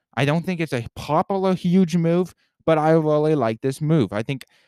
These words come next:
this is, this is really good. I mean, the Steelers, I think, if they can groom him, I think Ben, once he retires, I would consider throwing him in. And I, and I,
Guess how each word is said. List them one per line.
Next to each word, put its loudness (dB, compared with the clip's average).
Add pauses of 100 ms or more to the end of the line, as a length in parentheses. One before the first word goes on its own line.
(240)
this -2
is, -6
this -4
is -6
really -4
good. -6
I -10
mean, -6
the -2
Steelers, -2
I -2
think, -4 (480)
if -6
they 0
can 0
groom 0
him, -4
I -6
think -10 (140)
Ben, -8 (640)
once -10
he -6
retires, -6
I -4
would -4
consider -4 (120)
throwing 0
him -8
in. -8 (320)
And -4
I, -2
and -4
I, -2